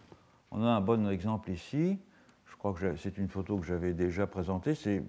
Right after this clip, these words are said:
la rép-, elle a la réputation d'être l'une des plus importantes, peut-être même la plus importante de cette région, en tout cas par sa dimension.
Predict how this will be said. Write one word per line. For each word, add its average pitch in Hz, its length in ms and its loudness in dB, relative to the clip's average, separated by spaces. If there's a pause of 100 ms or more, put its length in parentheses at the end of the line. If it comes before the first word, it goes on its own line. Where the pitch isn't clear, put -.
(140)
la 85 220 -2
rép-, - 180 -8
elle 90 120 -2
a 92 60 0
la 90 120 0
réputation 90 580 0
d'être 92 260 -2
l'une 90 420 -2
des 90 100 -2
plus 104 240 -4
importantes, 101 400 0
peut-être 87 120 -8
même 95 200 0
la 90 100 0
plus 107 260 -2
importante 98 560 0 (120)
de 85 100 -2
cette 82 240 -4
région, 92 480 2
en 90 40 -2
tout 90 140 -6
cas 98 160 -2
par 87 220 -4
sa 85 140 -4
dimension. 92 680 -2